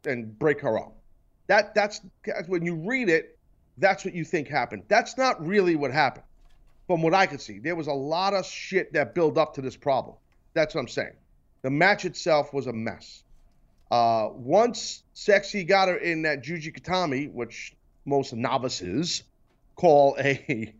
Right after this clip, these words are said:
<laughs> a, uh, cross arm breaker, that's what they call it in the wrestling business. It's, it's a Juji Katami. It's a jujitsu,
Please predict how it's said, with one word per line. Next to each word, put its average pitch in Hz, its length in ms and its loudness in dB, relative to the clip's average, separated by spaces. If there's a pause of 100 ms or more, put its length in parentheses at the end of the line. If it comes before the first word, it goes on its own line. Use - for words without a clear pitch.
(120)
<laughs> - 180 -20
a, 120 280 4
uh, 92 260 2
cross 156 360 0
arm 156 160 2
breaker, 107 320 -8
that's 117 160 -2
what - 60 -20
they 117 80 -6
call 123 200 -4
it - 20 -2
in - 60 -8
the 110 100 -6
wrestling 123 280 -2
business. 87 360 -8
It's, 147 160 -8
it's - 180 -4
a 135 60 0
Juji 151 460 -2
Katami. 107 460 -2
It's 90 140 -14
a 123 60 -6
jujitsu, 139 680 -2